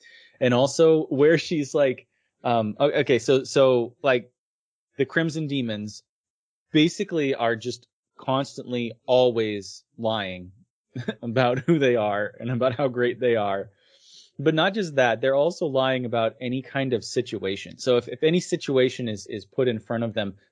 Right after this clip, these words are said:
they'll, like, make up a story about how it happened or where it came from.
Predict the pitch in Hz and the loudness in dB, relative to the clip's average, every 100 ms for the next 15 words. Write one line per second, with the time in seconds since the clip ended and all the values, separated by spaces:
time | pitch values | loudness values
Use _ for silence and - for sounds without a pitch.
0 | - 156 185 135 135 156 175 - 127 - | 0 2 2 0 0 2 2 0 -4 -4
1 | - 131 131 107 98 110 110 107 - 110 | -2 0 0 -2 -4 0 0 0 -2 -4
2 | 101 107 117 - 101 95 95 110 101 - | -4 -4 -6 -4 -8 -6 0 0 0 -2
3 | 110 101 95 80 | -6 -6 -8 -14